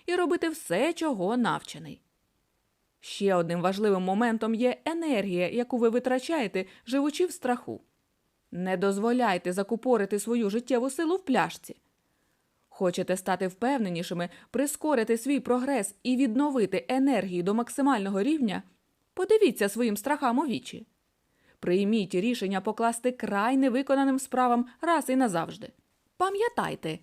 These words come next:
що невиконане накопичується. Кожного тижня відбуватиметься щось, що потребує вашої уваги. Не дозволяйте цим речам нагромаджуватися. Вирішуйте проблеми вчасно і впевнено.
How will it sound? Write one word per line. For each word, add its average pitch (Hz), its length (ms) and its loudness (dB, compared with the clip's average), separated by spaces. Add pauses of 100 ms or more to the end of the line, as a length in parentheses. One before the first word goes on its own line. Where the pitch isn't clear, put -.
що - 280 -2
невиконане 180 760 0 (180)
накопичується. 381 1000 -4 (880)
Кожного 185 640 0
тижня 185 420 -2
відбуватиметься 233 840 -2
щось, 302 420 -4 (120)
що - 220 -4
потребує 294 600 0
вашої 247 440 -2
уваги. 185 540 -4 (560)
Не 185 280 -4
дозволяйте 190 720 0
цим 196 260 -2
речам 208 360 -2
нагромаджуватися. 196 960 -2 (600)
Вирішуйте 226 580 2
проблеми 269 460 2
вчасно 269 640 -4
і 311 100 -2
впевнено. - 640 -6